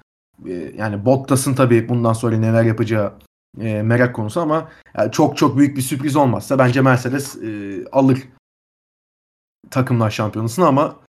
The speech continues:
hakikaten, e, son turun son virajına kadar, e, çekişmeli geçecek bir Pilotlar Şampiyonası'na doğru gidiyoruz.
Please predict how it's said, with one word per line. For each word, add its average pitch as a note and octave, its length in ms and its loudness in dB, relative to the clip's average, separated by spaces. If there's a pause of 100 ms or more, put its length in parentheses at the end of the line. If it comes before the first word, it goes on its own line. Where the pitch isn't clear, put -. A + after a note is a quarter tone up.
(260)
hakikaten, C#3 640 0
e, A#2+ 260 0
son C#3 300 2
turun C#3+ 200 2
son C#3 280 0
virajına C3 360 4
kadar, A#2+ 260 2 (260)
e, A2+ 480 -2
çekişmeli B2+ 500 2
geçecek B2 400 0
bir C3+ 220 0 (520)
Pilotlar B2+ 360 2
Şampiyonası'na A#2+ 560 -2
doğru B2 180 2
gidiyoruz. C3+ 560 -2